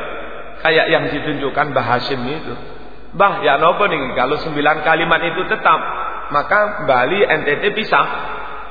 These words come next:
Nah, Mbah Hashim, "Kak apa-apa corek. Demi keutuhan N K R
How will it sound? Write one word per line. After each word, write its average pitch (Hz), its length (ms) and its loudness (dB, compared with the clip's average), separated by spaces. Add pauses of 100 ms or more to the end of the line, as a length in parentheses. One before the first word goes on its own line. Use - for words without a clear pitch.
(640)
Nah, 143 200 -6 (200)
Mbah 143 240 4
Hashim, 180 240 -2 (400)
"Kak - 140 0
apa-apa 147 220 0 (120)
corek. 131 280 0 (840)
Demi 151 340 -2
keutuhan 143 520 4 (1000)
N 143 160 0
K 131 80 0
R 127 280 2